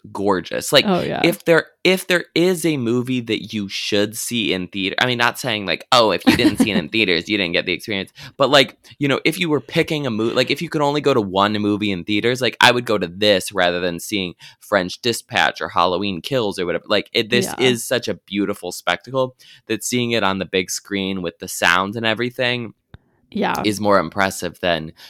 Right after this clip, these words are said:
Speaker 1: you know, going to see a rom-com.
Speaker 2: Yeah. <laughs> Well, Villeneuve himself was part of, like,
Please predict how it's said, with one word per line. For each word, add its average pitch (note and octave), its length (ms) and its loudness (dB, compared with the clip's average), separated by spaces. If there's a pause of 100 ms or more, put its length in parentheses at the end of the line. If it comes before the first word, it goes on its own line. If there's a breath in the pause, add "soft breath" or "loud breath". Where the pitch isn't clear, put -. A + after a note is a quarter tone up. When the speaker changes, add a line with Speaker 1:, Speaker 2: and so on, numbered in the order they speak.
(120)
Speaker 1:
you G2 120 -4
know, D#2 180 -2
going F2 280 -4
to E2 60 -8
see D#2 160 -10
a C#2+ 60 -6
rom-com. - 680 -6 (200)
Speaker 2:
Yeah. G#3+ 220 2
<laughs> - 360 6
Well, B3 180 6
Villeneuve A3+ 560 2 (440 loud breath)
himself G3 640 2
was G3 180 -2
part F#3+ 260 0
of, F3 120 -4
like, F3 260 -4